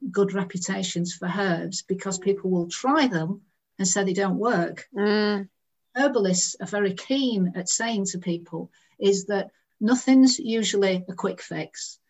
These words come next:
Speaker 1: It is about patience and it's about understanding. Herbalists actually do their own diagnostic. They are trained in diagnostic skills. And many of them add on to that because of their interests. So they might learn Ayurvedic pulse reading, they might read,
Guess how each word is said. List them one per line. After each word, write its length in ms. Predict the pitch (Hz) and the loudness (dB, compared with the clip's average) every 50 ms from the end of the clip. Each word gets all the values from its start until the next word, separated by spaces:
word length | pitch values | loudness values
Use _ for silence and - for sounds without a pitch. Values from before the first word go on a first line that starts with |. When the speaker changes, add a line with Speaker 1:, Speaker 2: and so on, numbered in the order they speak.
| _ _ _ _ _ | _ _ _ _ _
Speaker 1:
It 200 | 196 185 185 - | -6 -4 0 0
is 140 | 220 226 247 | 2 2 2
about 340 | 247 247 233 208 196 202 - | 2 2 0 0 -2 -4 -4
patience 580 | - 196 180 175 180 - - 175 175 170 - | -2 0 0 0 0 0 -2 -2 -4 -4 -2
and 100 | 180 180 | -2 -2
it's 140 | 180 - - | -2 -2 -4
about 260 | 185 180 180 180 180 | -4 -4 -2 -2 0
understanding. 800 | 180 180 180 180 - - 185 180 175 165 160 160 160 160 165 - _ _ _ _ _ | 0 0 0 -2 -4 -4 -2 -2 -2 -2 -2 -4 -6 -6 -8 -10 _ _ _ _ _
Herbalists 560 | _ - 240 240 262 254 254 196 196 190 - 208 | _ -2 0 2 2 2 2 2 2 0 -2 -4
actually 340 | 202 - - - 196 190 | -4 -6 -4 -4 -4 -2
do 160 | 185 196 190 190 | 0 0 0 0
their 180 | 190 185 180 | 0 0 0
own 200 | 190 202 208 208 | 0 0 0 -2
diagnostic. 840 | 196 202 196 196 190 185 180 202 214 208 - - - 190 190 - - _ | -2 -2 -4 -4 -4 -4 -4 -4 -4 -6 -6 -8 -8 -10 -12 -12 -14 _
They 140 | 185 190 185 | -6 -2 -2
are 200 | 185 180 180 - - | 0 -2 -2 -4 -10
trained 420 | - - - 226 233 226 208 190 185 | -10 -6 -4 -2 -2 0 0 0 2
in 100 | 180 180 | 2 2
diagnostic 680 | 190 190 185 185 185 196 202 190 - - - - - | 2 0 -2 -2 -2 -4 -6 -6 -8 -10 -10 -8 -8
skills. 540 | - - - 175 175 170 180 180 180 - - _ _ _ _ _ _ _ - _ - - _ | -8 -6 -6 -6 -6 -6 -6 -8 -10 -14 -16 _ _ _ _ _ _ _ -20 _ -20 -16 _
And 220 | - 196 202 185 185 | -2 0 2 2 2
many 240 | 214 220 240 247 233 | 2 4 4 4 4
of 120 | 214 185 - | 2 0 0
them 300 | 185 180 175 175 175 175 - - _ _ _ - | 0 0 2 0 -2 -4 -6 -14 _ _ _ -2
add 200 | 226 196 202 190 | 0 2 2 4
on 260 | 214 208 226 226 226 | 4 4 4 4 4
to 180 | 220 - - 196 | 2 2 0 0
that 300 | 175 175 165 165 165 165 - - - - - | 0 0 0 -2 -4 -8 -12 -14 -14 -12 -4
because 380 | - 185 180 - 202 190 185 196 | -4 -4 -2 -2 -2 -2 0 -2
of 100 | 185 180 | -2 -2
their 240 | - 180 180 180 185 | 0 0 2 2 2
interests. 520 | 196 202 196 - - 170 170 - - - | 0 0 -2 -4 -4 -4 -4 -4 -4 -4
So 120 | - 185 185 | -2 -2 0
they 120 | 180 190 | 0 0
might 320 | 196 202 202 202 190 175 185 | 0 2 2 2 0 0 0
learn 380 | 202 196 196 190 185 185 185 185 | 0 2 2 2 4 2 2 2
Ayurvedic 720 | 185 196 190 185 180 180 196 196 202 214 185 196 185 180 - _ - | 2 0 0 2 2 0 2 2 2 2 0 -2 -4 -6 -8 _ -2
pulse 300 | - 220 220 214 - - | 0 0 0 0 -2 -2
reading, 420 | 190 185 175 185 180 156 156 160 165 | 0 0 0 -2 -4 -6 -6 -6 -2
they 80 | 175 | 0
might 260 | 180 180 180 180 180 | 2 2 2 2 2
read, 320 | 185 190 180 175 175 170 | 2 2 4 2 2 0